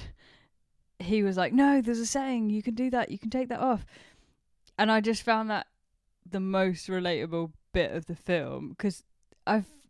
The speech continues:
I just feel like that would exactly happen if we were in that scenario. You'd be saying, "No, stop putting your phone on with your nose." And I'd be like, "No, just leave me alone, I'll do it." That's us,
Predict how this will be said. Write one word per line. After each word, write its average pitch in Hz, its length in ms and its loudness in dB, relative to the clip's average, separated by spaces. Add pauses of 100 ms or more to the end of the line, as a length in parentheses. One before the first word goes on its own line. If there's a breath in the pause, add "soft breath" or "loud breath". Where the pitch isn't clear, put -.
I 226 120 0
just 226 240 -6
feel 240 140 2
like 220 180 0
that 196 200 -2
would 196 180 -2
exactly 185 480 -2
happen 175 460 -2
if - 240 -10
we 160 140 -4
were 151 140 -4
in 151 140 -6
that - 220 -10
scenario. 143 520 -6
You'd 160 380 -6
be 156 260 -4 (400 loud breath)
saying, 160 320 -4
"No, 180 240 -2
stop - 300 -8
putting - 220 -6
your 170 120 -8
phone 175 220 -4
on 156 120 -4
with 156 140 -6
your 156 80 -8
nose." 151 240 -6
And 156 80 -8
I'd 147 80 -10
be 151 60 -10
like, 156 140 -10
"No, 214 300 -4
just - 240 -10
leave 226 160 -2
me 220 100 -2
alone, 202 280 -2
I'll 170 140 -2
do 175 120 0
it." - 300 -4 (640 loud breath)
That's - 240 -4
us, 156 520 -8